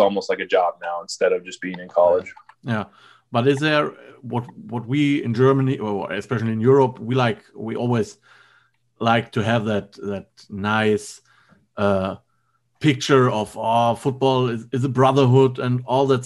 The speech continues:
Speaker 2: stuff. Is that
Speaker 1: Yep.
Speaker 2: just more, is it more a college thing or is it more, is it with the pros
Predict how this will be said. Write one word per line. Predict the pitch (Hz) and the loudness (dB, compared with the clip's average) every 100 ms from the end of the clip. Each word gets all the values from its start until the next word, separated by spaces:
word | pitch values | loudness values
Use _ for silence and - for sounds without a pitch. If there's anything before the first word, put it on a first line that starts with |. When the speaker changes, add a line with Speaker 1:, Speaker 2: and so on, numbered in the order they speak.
| - | 0
Speaker 2:
stuff. | 131 127 - _ - | 0 0 -6 _ -4
Is | 123 | 0
that | 143 139 - - | 2 0 -2 2
Speaker 1:
Yep. | 113 - - | 2 0 -12
Speaker 2:
just | 107 135 123 | -2 -2 0
more, | 135 131 123 - _ _ - | 2 2 0 -6 _ _ -4
is | 120 | -2
it | 127 | 0
more | 127 127 | 2 2
a | 123 151 | 2 2
college | 185 202 - | 4 2 0
thing | 220 220 262 | 0 0 -4
or | 285 156 | -4 0
is | 156 143 | 2 0
it | 143 | 0
more, | 139 147 - | 0 0 -2
is | - - 135 135 | -12 -8 -2 -2
it | 123 | 0
with | 135 | 0
the | 127 | 0
pros | - 139 135 127 | 2 4 4 2